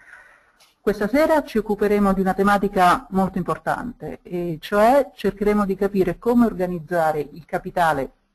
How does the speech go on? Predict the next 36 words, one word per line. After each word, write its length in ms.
e 260
di 140
conseguenza 520
il 60
portafoglio 800
per 220
la 100
stagione 360
estiva, 600
per 100
i 40
mesi 240
di 120
luglio 460
ed 140
agosto, 600
approfittando 600
anche 480
dei 480
mercati 440
aperti 680
e 80
scegliendo 720
i 100
titoli 300
migliori 440
su 180
Piazza 300
Affari 280
e 40
dintorni, 500
senza 340
dimenticare 580
però 200
di 100
dare 300